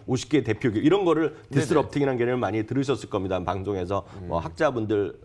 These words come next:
Speaker 1: 그리고, 어, 케이비에스나 이런 데서 보면 강연하시는 경영학자들이
Speaker 2: 파괴적 혁신이라고
Speaker 1: 네.
Speaker 2: 우리가 많이
Speaker 1: 네,
Speaker 2: 표현을
Speaker 1: 파괴적
Speaker 2: 하죠.
Speaker 1: 혁신 그런
Speaker 2: 네네.
Speaker 1: 걸 디스럽팅이라는데
Speaker 2: 네네.
Speaker 1: 그거를 항상 중요해요. 그거의 관점에서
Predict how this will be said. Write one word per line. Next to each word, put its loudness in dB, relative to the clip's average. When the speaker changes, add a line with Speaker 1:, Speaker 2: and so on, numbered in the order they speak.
Speaker 1:
그리고, -4
어, -8
케이비에스나 -2
이런 -2
데서 -2
보면 -4
강연하시는 -2
경영학자들이 -2
Speaker 2:
파괴적 -4
혁신이라고 2
Speaker 1:
네. 0
Speaker 2:
우리가 2
많이 -2
Speaker 1:
네, -6
Speaker 2:
표현을 2
Speaker 1:
파괴적 2
Speaker 2:
하죠. -6
Speaker 1:
혁신 -6
그런 0
Speaker 2:
네네. 0
Speaker 1:
걸 -4
디스럽팅이라는데 -4
Speaker 2:
네네. -4
Speaker 1:
그거를 2
항상 -2
중요해요. -2
그거의 2
관점에서 0